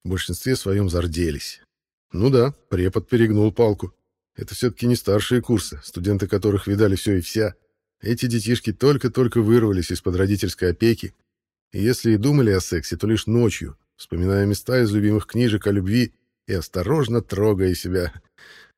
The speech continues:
там, где не положено. Домашние цветы, вот кто эти дети. Вырвали их из горшков и бросили на грядки. Живите и радуйтесь жизни такой. Да,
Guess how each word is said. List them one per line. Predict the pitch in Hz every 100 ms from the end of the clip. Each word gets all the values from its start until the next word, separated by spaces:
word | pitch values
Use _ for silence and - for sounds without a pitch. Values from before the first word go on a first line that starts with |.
| _
там, | - 104 95
где | 95
не | 98 95
положено. | 101 107 73 69 65 _ _ _ _ _ _ _ _ _ _ _
Домашние | 92 101 120 120 113 110
цветы, | 110 113 - 117 82 _ _ _ -
вот | 101 104
кто | - 87
эти | 82
дети. | 80 82 - - _ _ _ _ _ _ _
Вырвали | 80 123 139 110 101
их | 104
из | 95
горшков | 90 104 - 120 104
и | 85
бросили | 95 127 - 117
на | 113
грядки. | 107 113 113 - 90 -
Живите | - 92 113 143 98
и | - 92
радуйтесь | 107 101 87 90 82
жизни | 95 90
такой. | 85 87 90 78 _ _ _ _ _ _ _ _ _ _ -
Да, | 110 95 80 71